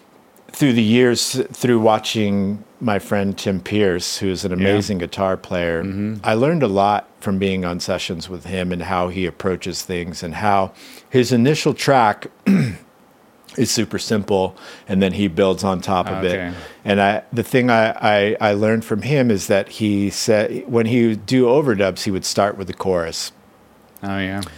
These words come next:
Speaker 1: And he's like, you know, "Once I have the chorus happening, I know the rest is cake."
Speaker 2: Right, right.
Speaker 1: Uh, and so I started approaching, uh, drums that way, where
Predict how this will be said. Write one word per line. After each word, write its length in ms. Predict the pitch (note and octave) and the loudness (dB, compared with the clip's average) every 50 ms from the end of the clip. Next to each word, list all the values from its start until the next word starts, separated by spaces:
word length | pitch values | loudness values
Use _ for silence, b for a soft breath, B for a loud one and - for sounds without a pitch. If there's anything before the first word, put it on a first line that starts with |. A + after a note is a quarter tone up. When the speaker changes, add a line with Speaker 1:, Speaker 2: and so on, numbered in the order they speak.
| B B B B | B B B B
Speaker 1:
And 160 | B - - G#2 | B -4 0 0
he's 160 | G#2 F#2 F2 | 0 0 0
like, 220 | G2+ F#2 - - | 0 -2 0 -2
you 80 | G#2+ G2 | -2 -2
know, 120 | F#2 F2 | 0 0
"Once 300 | F2 F2+ G#2+ B2 A#2+ - | 0 0 0 0 0 0
I 80 | D3+ B2+ | -2 0
have 220 | A2+ C3 A#2 G#2 | 2 2 0 0
the 80 | - G2 | -2 -6
chorus 420 | - - - B2+ A#2 G#2+ G2+ - - | -6 0 2 2 2 2 0 -2 -4
happening, 460 | G2+ F2 E2+ - - F2 F2+ E2+ F2+ | -4 -4 -4 -6 -8 -8 -6 -6 -6
I 120 | F2 F2 | -6 -4
know 340 | F2 F#2+ F#2+ F2+ F2+ F2+ F2 - - _ _ _ _ _ | -2 0 0 0 0 -2 -4 -8 -16 _ _ _ _ _
the 140 | - C#3 G2+ | 0 2 4
rest 320 | F#2+ F#2 F2+ F2 - - | 4 4 2 0 -4 -4
is 180 | G2+ F2+ E2 - | -4 -4 -4 -6
cake." 300 | - - - G2+ E2+ E2 | -6 -2 0 0 0 0
Speaker 2:
Right, 340 | F2+ F#2 F2+ F2 E2+ E2+ F2 - - - | -4 -6 -6 -6 -8 -10 -12 -14 -14 -12
right. 220 | F#2+ F2+ E2+ E2+ | -12 -10 -8 -4
Speaker 1:
Uh, 340 | F#2+ F#2 F2+ E2+ E2+ E2+ F2 - B B B B B B B B B B | -2 -2 0 0 -2 -4 -6 -10 B B B B B B B B B B
and 180 | - A#2+ A2 A2 | -2 0 0 0
so 360 | - - - C3 A#2 A#2+ B2 | 0 2 4 4 6 6 4
I 200 | B2 A2+ C3 B2 | 4 2 2 0
started 380 | B2 - - D3+ C#3+ C#3 C#3+ B2+ | 2 2 4 4 4 4 2 0
approaching, 840 | A2 - - - B2+ A#2+ A#2 A2+ - - A#2+ G#2+ G#2 G2 G2+ F#2+ F#2 - b b b b b b b b b b b b _ _ _ _ _ _ _ _ - _ - | 0 -2 -2 0 2 2 2 2 0 0 0 2 2 0 0 -2 -6 -12 b b b b b b b b b b b b _ _ _ _ _ _ _ _ -20 _ -2
uh, 400 | - A2 G2 F#2+ F#2+ F2+ F#2 F#2+ - - - | 0 2 2 4 2 2 0 -2 -4 -8 -6
drums 380 | B2+ - C3 C#3 C#3+ C3+ - | 0 2 2 2 2 0 -2
that 240 | - G2 F2 F#2+ - | -2 -2 -2 -4 -4
way, 260 | F2 E2+ E2 E2 F2 | -6 -8 -6 -6 -6
where 460 | F2+ F#2+ G#2 G#2+ G2+ G#2 G2+ G#2 - | -2 0 2 4 4 4 2 0 -4